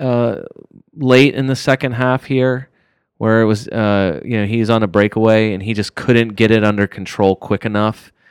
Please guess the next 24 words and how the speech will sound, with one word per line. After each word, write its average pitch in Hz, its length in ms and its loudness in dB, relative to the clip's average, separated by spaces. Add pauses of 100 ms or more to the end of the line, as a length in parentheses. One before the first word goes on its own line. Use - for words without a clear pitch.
(240)
It's - 100 -4
a - 20 2
shot 110 320 4
in 82 60 -6
the 98 80 -2
box 98 360 2
that 98 100 -4
ends 95 160 -2
up - 140 -4
getting 90 260 -2
blocked, 90 480 -2
that 87 100 -2
if 90 160 -6
it - 160 -8
gets - 220 -6
on 90 160 -2
target, 87 400 -2
it's - 80 -12
probably 87 360 -4
going 82 300 -6
in. 80 380 -6 (680)
So, 92 380 4
no, 92 300 0
I, 110 300 4